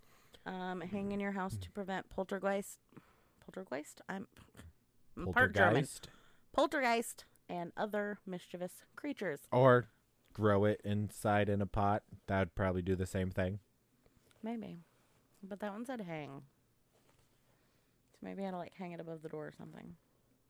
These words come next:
Speaker 2: Or you can just
Speaker 1: Or
Speaker 2: grow it
Speaker 1: grow it in
Speaker 2: above
Speaker 1: a
Speaker 2: the
Speaker 1: pot.
Speaker 2: door.
Speaker 1: Or grow it in
Speaker 2: In
Speaker 1: a
Speaker 2: a
Speaker 1: pot.
Speaker 2: pot.
Speaker 1: I could put it in a pot.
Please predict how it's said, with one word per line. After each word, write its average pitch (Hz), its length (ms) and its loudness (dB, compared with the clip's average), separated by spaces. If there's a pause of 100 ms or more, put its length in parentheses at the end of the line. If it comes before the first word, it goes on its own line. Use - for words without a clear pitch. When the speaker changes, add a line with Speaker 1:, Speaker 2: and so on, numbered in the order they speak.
(1300)
Speaker 2:
Or 127 500 0 (360)
you 107 100 -6
can 117 160 0
just 107 240 2
Speaker 1:
Or - 20 -8
Speaker 2:
grow 95 340 6
it 117 40 10
Speaker 1:
grow 110 100 8
it - 40 2
in 101 60 6
Speaker 2:
above 117 120 10
Speaker 1:
a - 40 2
Speaker 2:
the 123 100 6
Speaker 1:
pot. 123 360 6
Speaker 2:
door. - 120 -14 (1300)
Speaker 1:
Or 139 100 -2
grow 143 320 4
it 226 60 2
in 117 120 2
Speaker 2:
In - 0 -
Speaker 1:
a 113 100 2
Speaker 2:
a - 20 4
Speaker 1:
pot. - 80 2
Speaker 2:
pot. 165 440 4 (580)
Speaker 1:
I - 140 0
could - 140 -6
put 226 180 4
it 240 80 0
in 302 180 2
a 339 60 2
pot. 370 600 2